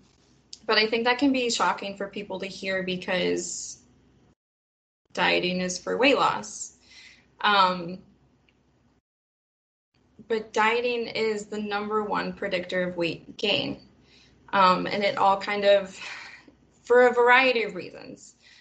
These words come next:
Um, so dieting can lead to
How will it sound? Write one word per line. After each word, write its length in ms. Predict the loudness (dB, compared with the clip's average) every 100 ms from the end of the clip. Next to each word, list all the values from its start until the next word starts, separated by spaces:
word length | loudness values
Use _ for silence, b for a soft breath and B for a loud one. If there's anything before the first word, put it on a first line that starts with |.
| b -2
Um, 540 | 2 2 0 -6 -12 -18 _ _ _ _ _
so 560 | -8 -2 -2 -2 -2 -4
dieting 600 | 0 0 0 -4 -8 -10
can 180 | -10 -10
lead 360 | -8 -8 -8 -10
to 640 | -8 -6 -4 -4 -4 -4